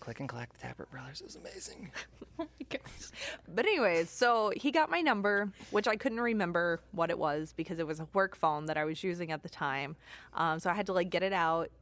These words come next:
Speaker 3: to, like, show him, like, "This is my number that I, like, haven't memorized, even though I've been living here for, like, several months now." And he's, like, very cute about, like,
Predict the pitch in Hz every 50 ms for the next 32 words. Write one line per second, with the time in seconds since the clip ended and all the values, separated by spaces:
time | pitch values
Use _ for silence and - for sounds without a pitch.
0 | - - - - 180 165 165 170 - - 165 165 165 165 170 175 190 - 339 370
1 | - 403 339 349 302 277 269 262 262 262 262 233 226 220 220 214 208 214 214 202
2 | 202 202 196 - 185 - 196 185 185 185 180 175 170 170 165 156 151 156 165 165
3 | - 160 175 180 175 175 185 180 - 190 190 180 165 165 165 170 170 - 160 160
4 | - - 165 165 170 - - - - - - - - - - - - - - -
5 | - - - - - 165 151 156 160 165 160 - 160 - - - 156 147 151 151
6 | 151 156 160 - 180 175 175 170 - - - - - - - - - - 196 208
7 | 202 185 202 202 208 214 220 202 - - 196 180 185 185 185 175 170 170 - 180
8 | 180 180 -